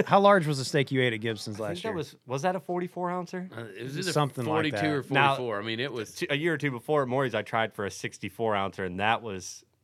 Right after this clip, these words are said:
Speaker 2: I wasn't prepared. I hadn't done my planning. Like, I ate a, like, half a thing of rolls before my s-,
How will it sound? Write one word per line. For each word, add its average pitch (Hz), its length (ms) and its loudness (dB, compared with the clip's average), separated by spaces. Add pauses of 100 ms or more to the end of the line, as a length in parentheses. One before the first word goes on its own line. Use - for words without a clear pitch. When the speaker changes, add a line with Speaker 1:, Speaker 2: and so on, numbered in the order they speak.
(120)
Speaker 2:
I 117 140 2
wasn't 101 320 -6
prepared. 180 600 -2 (200)
I 92 120 -4
hadn't 98 380 -4 (400)
done 110 220 -2
my 98 260 -4 (120)
planning. 151 400 -2
Like, 104 180 -2
I 101 100 2
ate 107 160 0
a, 101 60 -4 (220)
like, 101 160 -8
half 117 220 0
a 104 60 -10
thing 107 260 -4
of 101 80 -4
rolls 123 340 0
before 120 320 -4
my 104 160 -2
s-, - 180 -12